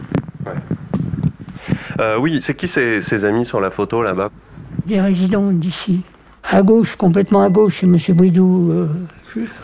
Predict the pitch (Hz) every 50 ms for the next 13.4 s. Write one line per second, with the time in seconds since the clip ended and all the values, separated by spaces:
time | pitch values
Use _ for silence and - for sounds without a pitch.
0 | - - - - - - - - - - - - - 180 196 175 190 226 240 269
1 | 254 247 - _ - - - - - - - - - - - - - - - -
2 | - 196 196 180 - 196 190 190 190 190 180 185 175 214 214 220 190 - - -
3 | 180 170 175 170 160 156 160 151 151 151 170 175 185 208 170 170 165 170 170 151
4 | 151 190 180 156 180 180 175 196 165 - 180 170 - - - 170 165 160 165 151
5 | 156 151 147 165 - - - - - - - - - - - - _ - - 180
6 | 185 151 180 180 180 156 - 196 185 - - - 190 185 151 - 185 196 202 190
7 | - 165 151 165 170 151 185 170 151 - 165 180 160 180 180 170 185 185 165 165
8 | 175 165 - 170 170 156 147 - 185 160 175 202 170 - - - - - - -
9 | - - - - - 190 175 170 180 170 175 175 156 160 160 151 156 170 156 170
10 | 160 156 160 160 160 165 156 151 - - 151 - - - 165 147 180 185 - -
11 | - - - - - - - - - - 185 190 190 175 180 185 170 160 156 160
12 | 165 147 160 165 - - _ _ _ - 175 165 185 175 165 185 165 175 180 165
13 | 170 165 151 165 165 175 170